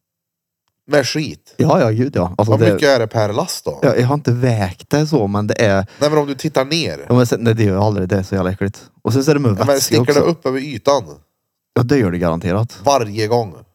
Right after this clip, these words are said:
Speaker 2: På de tjugo, ja. Ja, gud, ja.
Speaker 1: Fyra gånger så får du spola ner.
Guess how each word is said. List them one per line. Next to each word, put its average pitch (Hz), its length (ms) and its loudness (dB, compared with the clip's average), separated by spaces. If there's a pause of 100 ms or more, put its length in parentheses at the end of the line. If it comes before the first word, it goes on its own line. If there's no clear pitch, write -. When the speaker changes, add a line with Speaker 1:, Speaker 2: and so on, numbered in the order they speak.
(340)
Speaker 2:
På 139 100 2
de 110 160 2
tjugo, 123 320 0
ja. 98 280 -2 (200)
Ja, 107 100 2
gud, 104 300 -2
ja. 85 120 -4 (100)
Speaker 1:
Fyra 139 400 2
gånger 131 380 -2
så 123 100 -6
får 123 120 -2
du 113 80 -4
spola 104 300 -4
ner. 95 360 -4